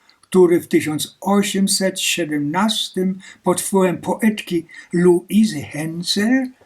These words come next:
przeszedł na katolicyzm, a rok później poznał mistyczkę Annę Katarzynę Emmerich, której wizje o cierpieniu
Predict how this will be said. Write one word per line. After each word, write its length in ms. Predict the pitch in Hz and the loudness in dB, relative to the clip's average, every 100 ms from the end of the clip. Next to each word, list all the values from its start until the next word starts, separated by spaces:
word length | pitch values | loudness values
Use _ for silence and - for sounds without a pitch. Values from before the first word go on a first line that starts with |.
| _ | _
przeszedł 760 | - - 226 220 - 202 196 185 | -8 0 2 2 0 -2 -2 -2
na 360 | 170 180 190 208 | 0 -2 -2 -4
katolicyzm, 1080 | - 202 202 180 - - 131 - - 127 - _ _ _ _ _ | -8 0 2 2 0 -4 -6 -6 -6 -8 -16 _ _ _ _ _
a 200 | - 185 | -2 -2
rok 340 | 165 170 160 - | 0 -2 -6 -4
później 600 | - 285 226 156 127 113 - - - | 4 4 4 -2 -8 -10 -18 -20 -2
poznał 680 | 202 196 185 190 190 185 185 _ _ - | 2 2 0 0 2 2 -2 _ _ 0
mistyczkę 1000 | 185 185 - 175 165 - - 170 170 175 _ | 2 2 2 0 2 -4 -2 -2 -2 -6 _
Annę 600 | - 170 160 156 156 156 147 | -4 -2 -2 -2 -4 -4 -4
Katarzynę 840 | 190 190 156 147 160 147 147 147 151 - | -4 -4 -6 -6 -4 -2 0 -2 -4 -8
Emmerich, 760 | 151 139 123 123 120 - - - _ _ _ _ _ | -6 -6 -6 -8 -10 -12 -12 -14 _ _ _ _ _
której 480 | 156 147 147 139 - _ 135 | -2 0 0 -2 -6 _ -4
wizje 840 | 135 214 226 202 143 143 120 117 - | 4 6 6 2 -2 -2 -2 -8 -8
o 160 | 151 | -6
cierpieniu 1040 | 143 175 170 - 165 170 170 160 143 123 | -4 -4 -4 -2 4 4 4 2 -2 -8